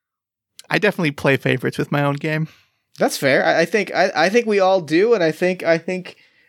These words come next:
Speaker 2: it's, I, I, I, I think more of us should say it.
Speaker 1: What if, uh,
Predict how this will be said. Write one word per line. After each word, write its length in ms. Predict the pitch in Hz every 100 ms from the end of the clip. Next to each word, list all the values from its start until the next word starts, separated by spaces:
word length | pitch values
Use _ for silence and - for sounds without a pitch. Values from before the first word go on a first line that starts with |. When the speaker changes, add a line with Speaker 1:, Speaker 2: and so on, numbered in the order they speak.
| -
Speaker 2:
it's, 220 | 185 180
I, 200 | - 165 -
I, 120 | 165 -
I, 260 | 156 151 156
I 60 |
think 180 | 156 170
more 240 | 170 185
of 100 | 190
us 140 | 180 170
should 200 | - 156
say 280 | - 147 101
it. 180 | - - _ _ _ -
Speaker 1:
What 240 | 147 185
if, 260 | 247 - - _
uh, 420 | 151 151 147 131